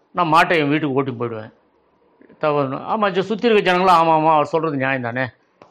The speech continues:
நீ தப்பா சொல்லக்கூடாது' அப்படின்னும். உடனே திருப்பி யோசிப்பான்.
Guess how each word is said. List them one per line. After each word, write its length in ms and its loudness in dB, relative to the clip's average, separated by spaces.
நீ 100 -10
தப்பா 260 0
சொல்லக்கூடாது' 580 -2
அப்படின்னும். 260 -14
உடனே 260 2
திருப்பி 260 0
யோசிப்பான். 560 0